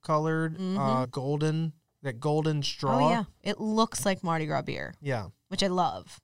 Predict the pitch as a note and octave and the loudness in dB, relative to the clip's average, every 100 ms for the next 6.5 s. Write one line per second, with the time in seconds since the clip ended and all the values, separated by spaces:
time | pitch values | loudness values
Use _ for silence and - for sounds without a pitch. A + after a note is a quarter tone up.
0 | _ F3+ F3+ F3+ E3+ E3+ F3+ E3+ D#3+ - | _ 0 4 4 2 -2 -2 -4 -6 -6
1 | E3 E3 - - - F#3 F#3 _ _ _ | -4 -4 -6 -8 -4 -4 -4 _ _ _
2 | _ _ _ - C#3 E3+ G#3+ B3+ B3 - | _ _ _ -14 -6 2 4 2 0 0
3 | A#3 - G3 - - - - - _ _ | -2 -2 -10 -8 -6 -6 -8 -12 _ _
4 | _ - - D3+ - F#3 D#3 D#3 _ - | _ -12 -4 -4 0 -2 -2 -6 _ -2
5 | F#3+ C4 - F#3+ F#3 - A3 C4+ A3 A2+ | 4 4 4 -4 -2 4 4 6 4 2
6 | D#3+ F#3 - F#3 D3 | -2 -6 -2 -2 -2